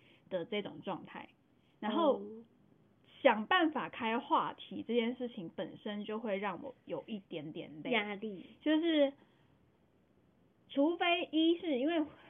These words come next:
Speaker 1: 那种，就是那种交友软体，基本上首先嘛，你就是看对方的照片，
Speaker 2: 嗯哼。
Speaker 1: 看，看对方的自我介绍。
Speaker 2: 嗯哼。
Speaker 1: 所以如果自我介绍，通常如果你会表-，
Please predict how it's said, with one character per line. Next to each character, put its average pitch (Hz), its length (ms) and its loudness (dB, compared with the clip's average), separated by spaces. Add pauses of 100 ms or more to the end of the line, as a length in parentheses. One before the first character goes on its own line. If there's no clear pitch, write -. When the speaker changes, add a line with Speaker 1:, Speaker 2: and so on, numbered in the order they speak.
Speaker 1:
那 311 180 -2
种， 185 160 -4
就 - 120 -6
是 247 200 -4 (200)
那 285 120 4
种 190 140 0
交 220 140 -4
友 190 80 -2
软 160 120 -4
体， 220 80 -6
基 220 120 -10
本 190 120 -6
上 202 240 -8 (120)
首 170 160 -4
先 233 180 -4
嘛， 202 120 -2
你 135 100 -8
就 180 80 -10
是 202 100 -6
看 220 180 -10
对 196 140 -6
方 190 180 -10
的 143 120 -8
照 147 240 -6
片， - 260 -10 (240)
Speaker 2:
嗯 214 400 -8
哼。 349 80 -12 (140)
Speaker 1:
看， 254 200 -2
看 269 200 -4
对 247 100 0
方 247 140 -4
的 196 80 -6
自 214 160 -12
我 180 240 -10
介 - 160 -8 (100)
绍。 - 200 -10
Speaker 2:
嗯 226 360 -4
哼。 294 140 -8
Speaker 1:
所 370 80 0
以 392 60 2
如 330 100 0
果 233 100 4
自 311 180 -6
我 226 160 2
介 240 300 0
绍， 226 320 -4
通 262 160 -4
常 254 100 -2
如 226 80 -2
果 247 80 2
你 190 120 -4
会 220 320 -4 (240)
表-， 185 180 -6